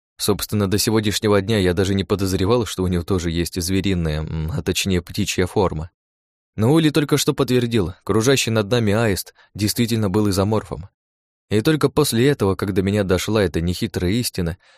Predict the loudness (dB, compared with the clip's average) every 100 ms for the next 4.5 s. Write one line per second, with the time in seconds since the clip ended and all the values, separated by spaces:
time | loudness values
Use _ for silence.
0 | _ -2 0 0 -2 0 0 -2 -4 -2
1 | 0 0 0 0 0 -2 -2 -2 -2 -2
2 | -2 -2 0 -2 -4 -2 -2 -4 -8 _
3 | -6 -2 0 0 -2 0 0 0 0 2
4 | 0 -2 -4 -8